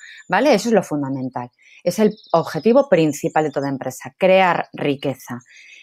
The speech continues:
Y como dice aquí, en el más amplio sentido de la palabra. Eh, ¿de qué manera crea riqueza la empresa? Bueno, pues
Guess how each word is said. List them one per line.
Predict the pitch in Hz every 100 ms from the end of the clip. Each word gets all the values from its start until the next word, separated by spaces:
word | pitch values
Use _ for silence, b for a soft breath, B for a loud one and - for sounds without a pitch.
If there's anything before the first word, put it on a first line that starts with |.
| B
Y | 165
como | 170 165
dice | 175 202
aquí, | 214
en | 240
el | 220
más | 185
amplio | 190 180 175
sentido | 165 165 156
de |
la | 139 135
palabra. | 127 127 127 123 - B B B B B 196
Eh, | 180 170 185
¿de | 185 180
qué | 233
manera | 269 269 247 226 190
crea | 190 190 185
riqueza | 185 185 180 185
la | 170
empresa? | 160 139 131 - 120
Bueno, | 131 113
pues | 120